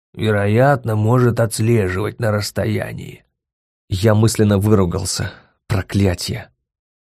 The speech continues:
Пока мы с Тиной не занялись сексом, даже печать не давала мне такой возможности. Эх, надо было предлагать настойчивее. Я ведь ей понравился. «А теперь послушай»,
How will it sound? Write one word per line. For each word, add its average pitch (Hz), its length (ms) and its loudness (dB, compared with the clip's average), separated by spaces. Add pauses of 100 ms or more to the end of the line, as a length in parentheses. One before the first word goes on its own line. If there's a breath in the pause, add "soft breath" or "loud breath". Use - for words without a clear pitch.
(120)
Пока 113 240 -2
мы 117 100 4
с - 80 -6
Тиной 120 220 2
не 107 120 2
занялись 110 420 2
сексом, 110 400 0
даже 113 200 2
печать 123 500 0
не 113 80 -2
давала 107 320 2
мне 95 120 -2
такой 98 220 -2
возможности. 104 720 -2 (680)
Эх, 123 260 0
надо 110 280 2
было 104 220 4
предлагать 101 580 0
настойчивее. 104 880 -2 (480)
Я 107 240 4
ведь 98 200 -2
ей 98 140 0
понравился. 110 800 -2 (420)
«А 104 220 0
теперь 120 520 0
послушай», 113 1040 -2